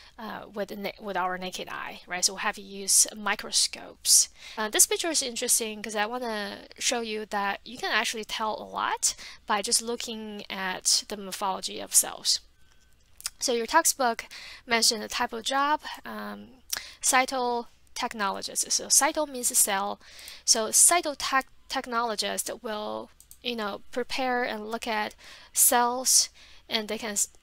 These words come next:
you know, spot, uh, you know, a-, abnormal cells. Okay,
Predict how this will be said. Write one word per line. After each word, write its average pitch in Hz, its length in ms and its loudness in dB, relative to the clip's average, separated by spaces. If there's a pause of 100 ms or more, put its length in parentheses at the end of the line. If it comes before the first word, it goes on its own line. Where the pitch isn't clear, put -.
(100)
you 220 100 -12
know, 202 340 -8
spot, 214 560 8 (300)
uh, 214 200 -12 (340)
you 220 100 -14
know, 202 220 -10 (100)
a-, 214 140 -12 (120)
abnormal 214 440 -4
cells. - 560 4
Okay, 220 160 -12